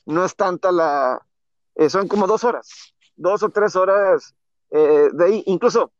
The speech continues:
uno de los jugadores, Jack Conklin, uno de los mejores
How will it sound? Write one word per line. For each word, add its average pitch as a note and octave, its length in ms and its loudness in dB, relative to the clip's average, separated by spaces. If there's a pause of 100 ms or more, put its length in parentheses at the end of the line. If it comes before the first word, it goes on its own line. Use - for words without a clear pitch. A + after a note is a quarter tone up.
(160)
uno B3+ 200 2
de C#4 60 6
los B3 140 0
jugadores, G3 400 0
Jack A3+ 220 -2
Conklin, E3+ 360 -4 (120)
uno A3 160 0
de A3 60 4
los D#3+ 140 0
mejores G#3 480 -4